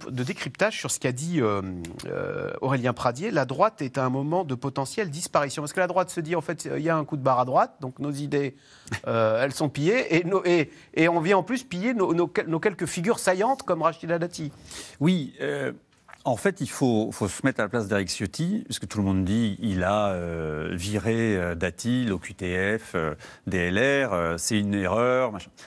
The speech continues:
Speaker 2: Prenez le truc à l'envers. C'est-à-dire, s'il avait gardé Dati, on aurait dit, euh,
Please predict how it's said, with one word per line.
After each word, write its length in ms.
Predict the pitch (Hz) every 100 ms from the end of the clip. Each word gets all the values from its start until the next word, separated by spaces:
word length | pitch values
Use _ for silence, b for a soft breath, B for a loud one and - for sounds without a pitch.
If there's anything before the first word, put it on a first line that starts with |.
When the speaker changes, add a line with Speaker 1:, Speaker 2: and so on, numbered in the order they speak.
| B B -
Speaker 2:
Prenez 240 | 151 156
le 80 | 147
truc 180 | 156 127
à 60 |
l'envers. 320 | 113 160 110
C'est-à-dire, 260 | - 87 87 -
s'il 340 | - 185 127
avait 180 | 117 110
gardé 380 | 135 120 127 107
Dati, 420 | 95 - 208 233 b b -
on 140 | 110
aurait 220 | 98 95
dit, 340 | 92 208 226 240 -
euh, 60 | -